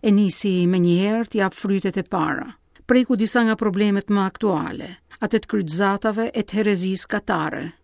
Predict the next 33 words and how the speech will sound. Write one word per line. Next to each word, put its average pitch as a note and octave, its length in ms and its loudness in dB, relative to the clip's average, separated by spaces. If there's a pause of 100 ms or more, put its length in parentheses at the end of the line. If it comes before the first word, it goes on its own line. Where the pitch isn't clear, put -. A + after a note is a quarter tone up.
(180)
"Tani A#3+ 500 6
duhet A3+ 320 4
merrem A#3+ 240 4
me A3+ 60 4
një G#3+ 180 4
çështje B3 340 0
teologjike G3+ 680 2 (100)
që G3 140 0
nuk G#3+ 180 0
lidhej E3+ 340 0
me F3 140 0
aktualitetin." E3+ 880 -6 (340)
Pastaj B3 380 4
vendimet A#3+ 400 6
që A#3 100 -2
do G3+ 100 0
të - 120 -4
merrte A3 220 0
koncili F#3 680 0 (140)
do A3 100 0
të - 100 -2
kishin A#3 340 2
vlerë F#3 320 0
për F#3+ 140 -2 (180)
shumë G3+ 280 0
shekuj. D3+ 520 -6 (300)
Ishte A3 300 0
prandaj F3+ 560 0
një F3 220 2
çast G#3+ 420 -4 (120)
jashtëzakonisht F3+ 1080 -2
i A3+ 60 0
rëndësishëm. - 680 -4